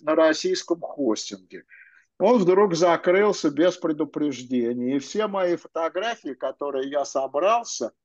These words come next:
они пропали, включая те, которые я получал от детей Жени. И в-, а, кроме того, в русском варианте они, они отказались,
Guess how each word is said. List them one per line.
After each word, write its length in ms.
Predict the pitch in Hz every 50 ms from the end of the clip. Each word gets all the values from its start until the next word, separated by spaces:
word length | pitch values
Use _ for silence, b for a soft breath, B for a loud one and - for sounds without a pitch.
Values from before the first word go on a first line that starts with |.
| _ _ _ _ _ _ _ _ -
они 320 | 127 135 143 151 180 214
пропали, 880 | 208 - 190 185 180 165 - - 143 127 117 104 107 98 92 80 76 - _ _ _ _ _ _ _ _ _ _ _ _ _ _ _ _ _
включая 500 | - 151 147 - - 185 196 190 185 185
те, 180 | - 202 220
которые 540 | 214 - 156 - - 165 175 165 170 170 160
я 140 | 160 156 147
получал 640 | 151 - 165 147 156 151 - - - 180 180 180 175
от 220 | 156 135 127 - _ _
детей 600 | - 110 135 135 131 131 - 151 139 123 113 107
Жени. 680 | 104 101 101 113 120 104 98 92 95 92 92 92 98 104
И 40 | 120
в-, 140 | 123 131 -
а, 360 | - 143 147 147 143 143 143
кроме 340 | 143 - 175 226 240 226 208
того, 360 | - 196 185 180 185 180 160
в 80 | 139 156
русском 420 | 190 208 202 - - 190 175 160 -
варианте 680 | 170 165 165 165 175 185 202 214 220 214 - - 170 156
они, 400 | 143 147 147 151 160 170 180 180 - _ _ _ _ _ _ _ _ _ _ _ _ _
они 260 | 143 139 151 160 180
отказались, 840 | 190 180 180 185 - 175 170 156 143 165 160 151 139 131 123 127 -